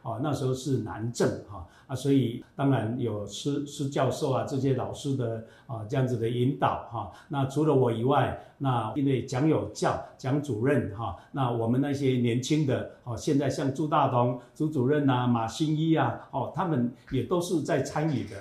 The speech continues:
我想他们对这一段，哈，的工作经验，他们也都会有啊。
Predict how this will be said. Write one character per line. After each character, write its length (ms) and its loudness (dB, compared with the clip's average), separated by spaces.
我 60 -4
想 240 -2
他 100 -6
们 240 0
对 260 4
这 140 0
一 120 4
段， 360 0
哈， 240 -10
的 200 0
工 280 2
作 200 0
经 240 2
验， 220 0
他 120 -4
们 160 -2
也 120 -8
都 200 -2
会 240 2
有 240 -6
啊。 100 -10